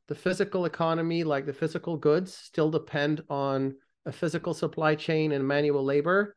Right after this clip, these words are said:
which will eventually also, uh, be replaced with robotic labor, or, like, I don't like the word replace.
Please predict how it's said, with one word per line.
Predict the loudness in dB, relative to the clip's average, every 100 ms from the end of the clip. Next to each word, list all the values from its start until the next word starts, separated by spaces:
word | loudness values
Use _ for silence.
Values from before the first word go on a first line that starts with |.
| _ _ -10
which | -8 0
will | 2
eventually | 4 2 0 0 2
also, | 0 0 2 2 0 -4 _ _ _ _ _ _
uh, | -6 -4 -4 -6 -16 -18 _ _ -20 -2
be | 2 2 0 0
replaced | -2 -2 0 2 2 -2
with | -6 -4
robotic | -4 2 2 0 0
labor, | 0 0 0
or, | -2 -2
like, | -2 -2 -2
I | 0
don't | 0 0
like | -2 -2
the | -2
word | -2 -2
replace. | -4 0 -2 -2